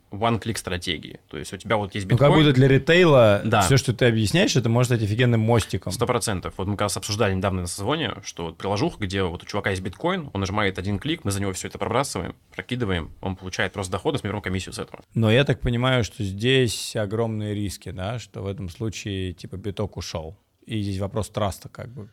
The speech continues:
Speaker 1: Да, но мы можем это сделать в формате, опять же, как, м,
Speaker 2: Ну, как
Speaker 1: некостадиального кошелька по типу Trust Wallet, да, условно говоря. Чувак будет звонить, у него будет вся его фраза мнемоническая будет только у него, но тут будет цепочка рисков смарт-контрактов.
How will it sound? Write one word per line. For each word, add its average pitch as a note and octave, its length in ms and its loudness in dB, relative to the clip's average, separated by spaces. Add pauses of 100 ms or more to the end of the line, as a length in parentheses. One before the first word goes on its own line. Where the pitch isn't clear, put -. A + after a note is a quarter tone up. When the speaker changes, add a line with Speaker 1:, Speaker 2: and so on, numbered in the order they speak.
Speaker 1:
Да, A2+ 300 4
но G2+ 100 4
мы B2 120 6
можем D3 240 2
это C3+ 100 -2
сделать C#3 260 0
в - 40 -14
формате, A2 640 0
опять G2 180 -2
же, F2+ 140 -2
как, F2+ 220 -6
м, B1 880 -12
Speaker 2:
Ну, - 120 -6
как A#2 80 2
Speaker 1:
некостадиального B2 640 2
кошелька A#2+ 360 -2
по - 80 -6
типу F#2+ 200 -6
Trust G2+ 320 0
Wallet, F2+ 320 0
да, F2+ 100 0
условно F2+ 380 -4
говоря. D#2+ 240 -6
Чувак F#2+ 240 -4
будет F#2 160 -4
звонить, A2+ 200 -4
у G#2 60 0
него G#2 100 2
будет F#2+ 200 -4
вся - 200 -4
его F2 200 -2
фраза F#2 320 -2
мнемоническая F#2 360 -6
будет F2+ 160 -8
только G2 180 -6
у F#2+ 60 -2
него, C3 400 0
но A2+ 120 2
тут C#3+ 180 -2
будет B2+ 240 2
цепочка B2 380 -2
рисков G#2 300 -6
смарт-контрактов. F#2 680 -4